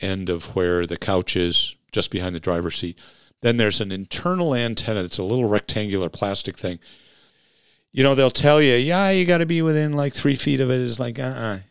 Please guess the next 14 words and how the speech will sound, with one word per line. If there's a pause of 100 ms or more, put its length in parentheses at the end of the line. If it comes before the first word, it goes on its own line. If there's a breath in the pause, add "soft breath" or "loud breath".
(260)
Y-,
your
best (220)
signal (260)
always
is
to
have
that
phone (320 soft breath)
very
close (480 soft breath)
to
that,